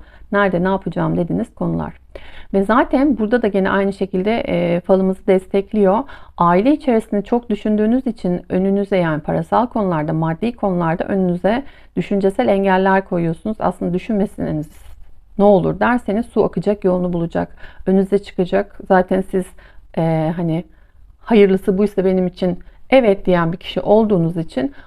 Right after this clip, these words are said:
hayırlısını bekliyor olarak görünüyorsunuz. Kafanızda taşınma, uzaklaşma, e, bir yerlere gitme, bir kişinin yanında kalma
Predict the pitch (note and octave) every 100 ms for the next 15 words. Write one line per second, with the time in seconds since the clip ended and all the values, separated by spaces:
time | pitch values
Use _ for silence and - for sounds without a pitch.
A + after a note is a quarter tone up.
0 | - A#3+ A#3+ G3 F3 G#3+ A#3+ G3 F#3+ A3
1 | A3+ E3+ E3 A3+ - G3+ G3 F#3+ F#3 F3+
2 | D3+ F3+ - - - - - A#3+ B3+ B3
3 | A3 G#3 A3 - G3 F3+ E3+ - F#3 F#3+
4 | F#3 F3+ F3 - E3+ D#3+ D#3+ - - -
5 | - - - - D#3 F3+ G#3 G3+ G3+ F#3
6 | F#3 G#3 F#3+ - F3+ E3 F3 G3+ - G3
7 | G#3+ G3+ G3 G3 G3 G#3 - G3 F3+ F3